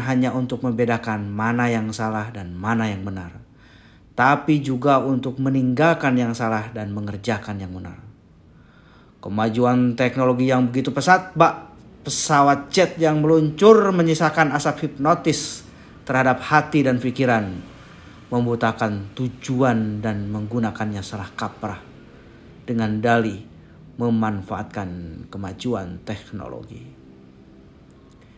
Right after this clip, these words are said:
Hei, kau yang di sana, jangan kau berpaling saat kupanggil, saudara.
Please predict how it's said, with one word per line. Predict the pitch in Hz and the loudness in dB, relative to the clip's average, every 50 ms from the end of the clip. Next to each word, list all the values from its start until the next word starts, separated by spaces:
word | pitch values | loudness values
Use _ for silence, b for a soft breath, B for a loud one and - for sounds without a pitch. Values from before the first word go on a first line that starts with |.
| b b b b - - - | b b b b -20 -18 -10
Hei, | - 107 113 117 120 120 | -4 0 2 2 2 2
kau | 120 131 131 131 | 4 4 6 6
yang | 131 135 139 | 6 6 6
di | 143 | 6
sana, | 139 165 165 170 160 123 113 - B B B B B B B B - - | 6 6 8 6 6 4 0 -4 B B B B B B B B -2 4
jangan | 147 147 156 160 170 175 175 175 180 180 175 | 6 8 8 8 6 4 4 4 4 4 4
kau | 160 - 170 | 4 4 6
berpaling | 160 175 175 156 - 170 165 175 180 185 180 175 165 | 6 6 6 6 6 6 8 8 6 4 2 2 2
saat | - 175 156 156 156 | 4 2 2 2 2
kupanggil, | 156 147 - 160 156 160 165 165 160 156 151 | 0 2 4 6 6 6 6 6 6 6 4
saudara. | 139 151 139 127 127 123 117 113 98 90 80 | 4 2 4 4 4 4 4 2 -2 -4 -8